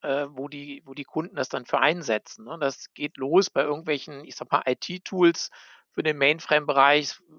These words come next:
irgendwelche Frontends für Mainframe-Anwendungen zum Beispiel, ähm, g-, gerne auch wirklich für den I-T-Bereich und I-, äh,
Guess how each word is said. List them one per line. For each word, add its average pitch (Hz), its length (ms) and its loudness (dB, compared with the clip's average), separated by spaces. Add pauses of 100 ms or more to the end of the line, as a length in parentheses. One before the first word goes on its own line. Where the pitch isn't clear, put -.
(120)
irgendwelche 143 440 -4
Frontends 151 720 -2
für 139 560 4
Mainframe-Anwendungen 135 1080 -2
zum 139 180 -10
Beispiel, 131 720 2 (560)
ähm, 135 460 -16 (140)
g-, - 160 -14
gerne 143 320 4
auch 139 180 2
wirklich - 320 -10 (160)
für 139 120 -18
den 131 240 -6
I-T-Bereich 131 720 0
und 147 80 -12
I-, 131 300 -4
äh, 131 480 -4